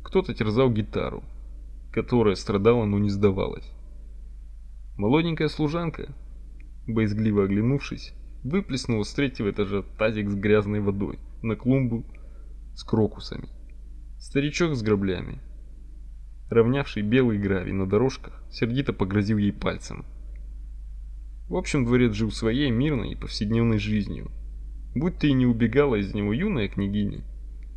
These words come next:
и не зрел в нем зловещий заговор против короны. «Идем», снова поторопил Трикса Щавель. «Розы, если мне не изменяет память»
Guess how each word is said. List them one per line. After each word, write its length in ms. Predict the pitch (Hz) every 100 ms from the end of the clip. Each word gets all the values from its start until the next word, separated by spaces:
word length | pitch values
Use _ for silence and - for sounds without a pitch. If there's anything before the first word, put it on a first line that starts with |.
| - -
и 60 |
не 140 | 113 107
зрел 300 | 101 127 156
в 60 |
нем 160 | 135 117
зловещий 500 | 98 104 160 - 113
заговор 480 | 98 104 98 92 -
против 380 | - 127 127 -
короны. 420 | 90 80 60 - - - - - - - - - -
«Идем», 420 | 147 151 131 98 - - - -
снова 300 | - 156 139
поторопил 540 | - - 98 101 113
Трикса 340 | 98 113 101 98
Щавель. 460 | - - 58 - - - - - - - - - - - -
«Розы, 460 | 131 156 156 104 - - -
если 240 | 107 -
мне 120 | 110 107
не 140 | 107
изменяет 460 | 101 107 107 98 -
память» 400 | 90 60 50